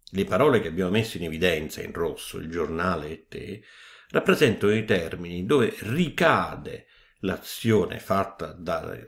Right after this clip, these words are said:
dal soggetto, nel primo caso Dario, nel secondo il papà, e che transita su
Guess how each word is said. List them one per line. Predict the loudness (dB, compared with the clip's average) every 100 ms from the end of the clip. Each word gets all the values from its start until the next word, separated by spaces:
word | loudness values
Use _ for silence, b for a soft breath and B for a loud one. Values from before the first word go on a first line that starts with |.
| -14
dal | -12 -10
soggetto, | -6 -6 -2 -2 -2 -6 _ -4 -4
nel | -8
primo | -12 -8 -8
caso | -4 -6 -6 -2
Dario, | 4 4 2 -6
nel | -12
secondo | -14 -12 -8 -8 -8 -10
il | -8
papà, | -6 -6 -8 B B B B B B B _ _
e | 0 0
che | 0 -4 -4
transita | 0 4 6 4 2 -6 -8 -8 -2 0 0
su | -4 -12 -6 -4 -4 -8